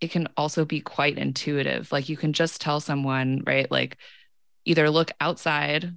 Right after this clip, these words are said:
or look at your own body, right? Like, either, in either direction, you can see the idea of time as stages,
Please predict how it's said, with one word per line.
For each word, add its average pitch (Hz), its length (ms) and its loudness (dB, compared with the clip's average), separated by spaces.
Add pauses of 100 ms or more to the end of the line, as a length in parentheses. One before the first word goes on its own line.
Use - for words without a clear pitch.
(280)
or 147 440 2
look 151 360 -4 (420)
at 151 160 2
your 147 140 4
own 147 180 4
body, 143 540 -2
right? - 160 0
Like, - 140 -2
either, 165 280 2
in 151 220 0
either 165 240 4
direction, 143 840 -2
you 147 120 -4
can 143 200 0
see 139 640 2
the - 160 -2
idea 135 360 0
of 127 80 -6
time 131 320 -2
as 123 140 -2
stages, 131 720 -2